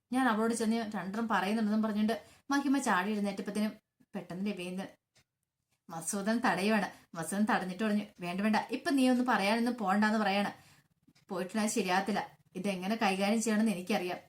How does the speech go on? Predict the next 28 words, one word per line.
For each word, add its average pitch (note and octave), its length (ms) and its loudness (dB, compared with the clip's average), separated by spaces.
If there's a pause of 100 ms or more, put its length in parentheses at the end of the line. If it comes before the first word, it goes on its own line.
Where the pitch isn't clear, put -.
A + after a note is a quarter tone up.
(100)
അതിനുള്ള A#3 260 2 (100)
പണി G#3 140 2
ഞാൻ A3 200 2
കൊടുത്തിട്ടുള്ളതെന്ന്" G3+ 600 0
പറയണം. F#3 360 -2 (500)
മഹിമ E3 340 -8
പറഞ്ഞു, F#3 200 -6 (220)
"ഉം, E3+ 180 -4 (540)
ഏട്ടൻ E3 360 -2
കൊടുക്കുമ്പത്തേനും A3+ 520 2
ഒരു B3+ 80 0
സമയം B3+ 360 2
പിടിക്കുമെന്ന്" A#3+ 380 2
പറയണം. A3 200 2 (180)
"അതൊന്നും G#3+ 360 0
കുഴപ്പമില്ല, A3+ 680 0 (340)
ഞാനല്ലേ G3 520 0
പറയണേ. F3+ 460 -2 (560)
എന്താണെങ്കിലും A3 680 2 (220)
അവനെ F#3+ 200 0
അങ്ങനെ G#3+ 180 2
വെറുതെ G#3 300 0
വിട്ടിട്ട് A3 260 0
കാര്യമില്ലെന്ന്" G3+ 540 0
പറയാ. F3 300 -2 (220)
പക്ഷെ D#3+ 160 -12
ഇതൊന്നും E3+ 360 -4
അറിയത്തില്ലാതെ F#3+ 640 0